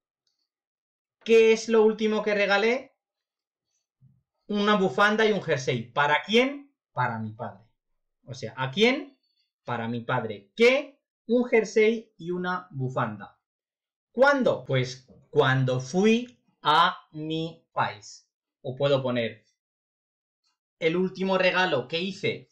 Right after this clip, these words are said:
fue un jersey y una bufanda para mi padre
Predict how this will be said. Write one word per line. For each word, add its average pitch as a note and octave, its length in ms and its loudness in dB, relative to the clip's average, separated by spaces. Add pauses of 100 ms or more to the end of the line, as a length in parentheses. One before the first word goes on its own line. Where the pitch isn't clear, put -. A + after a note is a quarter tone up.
fue F3+ 420 0
un G#3+ 180 0
jersey F3+ 680 -4
y E3 140 -10
una G3 240 -2
bufanda G3+ 800 -2 (360)
para D3 300 2
mi D#3 180 -4
padre G3+ 680 -2